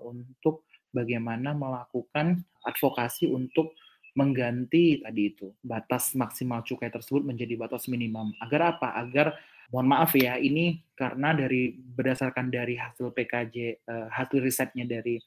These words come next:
Pusat Kajian Strategik U I, itu menunjukkan bahwa empat puluh persen masyarakat ekonomi menengah ke bawah itu membelanjakan alokasi pendapatannya ke rokok di poin nomor satu atau tiga. Jadi pertama itu beras, yang kedua itu mungkin bisa untuk lauk dan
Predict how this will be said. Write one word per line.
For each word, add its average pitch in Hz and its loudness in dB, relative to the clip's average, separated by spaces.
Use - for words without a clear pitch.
Pusat 127 -4
Kajian 127 0
Strategik 123 -4
U 127 -2
I, 135 2
itu 127 -4
menunjukkan 143 0
bahwa 123 -2
empat 127 -6
puluh 127 -4
persen 127 -4
masyarakat 123 -4
ekonomi 123 -10
menengah 127 -2
ke - -4
bawah 123 -2
itu 127 -4
membelanjakan 123 -2
alokasi 127 -8
pendapatannya 120 -4
ke - -12
rokok 123 0
di 123 -4
poin 123 0
nomor 123 -2
satu 127 -4
atau 123 -4
tiga. 113 -8
Jadi 131 0
pertama 120 -4
itu 131 0
beras, 127 0
yang 123 -4
kedua 120 -4
itu 131 0
mungkin 127 -2
bisa 120 -8
untuk 120 -4
lauk 120 -4
dan 120 -8